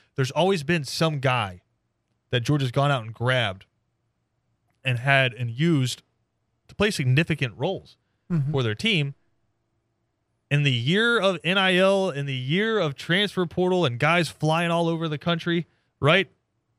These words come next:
Speaker 1: The University of Georgia is rocking with who, who, who they got. And I think that's pretty fascinating. I wanted to take a quick look at who we'll probably see rock out there, uh, against Oregon on that defensive side of the ball because, as we mentioned,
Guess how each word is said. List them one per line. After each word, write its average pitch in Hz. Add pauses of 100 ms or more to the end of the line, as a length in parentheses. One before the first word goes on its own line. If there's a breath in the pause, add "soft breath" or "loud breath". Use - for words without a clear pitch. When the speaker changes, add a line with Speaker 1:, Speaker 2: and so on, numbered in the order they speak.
(200)
Speaker 1:
The 110
University 220
of 180
Georgia 214
is 156
rocking 151
with 156
who, 165
who, 143 (100)
who 151
they 147
got. 143 (920)
And 131
I 135
think 190
that's 180
pretty 147
fascinating. 151
I 131
wanted 214
to 180
take 147
a 123
quick 151
look 143 (1200)
at 147
who 175 (1080)
we'll 143
probably 156
see 147
rock 135
out 139
there, 131 (300 soft breath)
uh, 120
against 123
Oregon 131 (320)
on 160
that 151
defensive 143
side 135
of 127
the 113
ball 147
because, 120
as 156
we 127
mentioned, 113